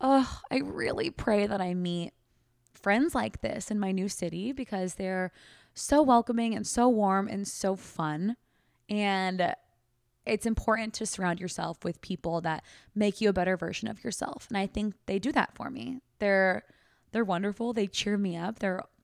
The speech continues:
I mean, there's drama in every group, of course, and there was a little bit of drama here and there at her birthday party, but overall, it was such a great time. We went out to the bars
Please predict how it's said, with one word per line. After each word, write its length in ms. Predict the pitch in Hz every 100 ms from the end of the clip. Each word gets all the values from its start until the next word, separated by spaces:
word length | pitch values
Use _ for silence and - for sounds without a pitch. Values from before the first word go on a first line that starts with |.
| _
I 100 | 233
mean, 200 | 240 247
there's 200 | 240 240
drama 500 | 196 233 254 254 254
in 80 | 254
every 280 | 214 214 233
group, 280 | 202 254 226
of 140 | 220
course, 480 | - 190 180 240 -
and 100 | 214
there 120 | 190
was 220 | 196 190 - - - - - 269
a 40 |
little 200 | 277 302
bit 120 | 269
of 100 | 277
drama 360 | 220 220 220 233
here 220 | 208 214
and 120 | 208
there 160 | 185 190
at 140 | 202
her 100 | -
birthday 400 | 202 202 202 196
party, 540 | 190 - 190 185 196 208 - - - _ -
but 300 | 233 220 -
overall, 560 | 220 226 233 202 202 247
it 140 | 240
was 460 | 214 214 185 - - - _
such 560 | - - - 262 277 311
a 60 |
great 260 | 277 262 262
time. 520 | - 202 196 190 196
We 160 | 226 196
went 160 | 185 185
out 120 | -
to 80 | -
the 80 | 180
bars 420 | 175 165 165